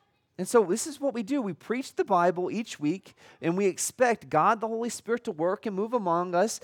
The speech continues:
and that he would convict the heart of a Christian, moving them towards faith and obedience and maturity in Christ,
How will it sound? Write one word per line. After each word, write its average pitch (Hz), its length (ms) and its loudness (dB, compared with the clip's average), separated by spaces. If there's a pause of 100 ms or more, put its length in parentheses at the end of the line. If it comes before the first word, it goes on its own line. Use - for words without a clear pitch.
(200)
and 170 140 0
that 180 140 6
he 202 160 -6
would 226 160 -8
convict 165 580 0
the 233 80 6
heart 208 300 4
of 226 80 0
a 233 60 -4
Christian, 208 680 -4 (240)
moving 233 420 0
them 247 140 2
towards 214 320 -2
faith 220 420 0
and 254 80 -2
obedience 208 520 -2
and 220 80 -6
maturity 233 580 -2
in 233 80 -6
Christ, 170 440 -2